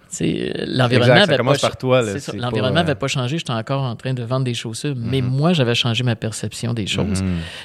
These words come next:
Speaker 1: Et ça, ça a fait une différence. Et là,
Speaker 2: Ouais.
Speaker 1: ma vie a changé aussi, tu sais. Je suis pas tombé tout de suite dans le monde du livre, mais je, ça a bougé quand même, tu sais.
Speaker 2: Tranquillement, ça t'a
Speaker 1: Ouais.
Speaker 2: amené, ça t'a ouvert une porte vers,
Speaker 1: Effectivement,
Speaker 2: euh,
Speaker 1: ouais.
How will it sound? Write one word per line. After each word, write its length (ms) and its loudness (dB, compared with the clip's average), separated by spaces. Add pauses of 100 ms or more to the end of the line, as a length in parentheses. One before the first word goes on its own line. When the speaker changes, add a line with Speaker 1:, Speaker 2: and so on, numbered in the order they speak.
Speaker 1:
Et 140 2
ça, 180 4
ça 140 -2
a 40 -2
fait 200 -2
une 100 -2
différence. 640 -6
Et 100 2
là, 140 4
Speaker 2:
Ouais. 80 2
Speaker 1:
ma 100 0
vie 160 -2
a 60 2
changé 360 -6
aussi, 320 -12
tu 100 -18
sais. 240 -8
Je 80 -8
suis 60 -10
pas 120 -6
tombé 260 0
tout 140 -4
de 60 -10
suite 120 2
dans 80 6
le 60 6
monde 180 6
du 140 0
livre, 200 4
mais 140 0 (480)
je, 200 -10 (200)
ça 220 -4
a 60 0
bougé 320 -4
quand 180 -2
même, 340 -2
tu 80 -10
sais. 80 -4
Speaker 2:
Tranquillement, 480 4
ça 80 2
t'a 60 2
Speaker 1:
Ouais. 80 2
Speaker 2:
amené, 400 0
ça 120 -8
t'a 60 2
ouvert 200 4
une 160 -2
porte 360 0
vers, 160 0
Speaker 1:
Effectivement, 380 0
Speaker 2:
euh, 180 -4
Speaker 1:
ouais. 120 -6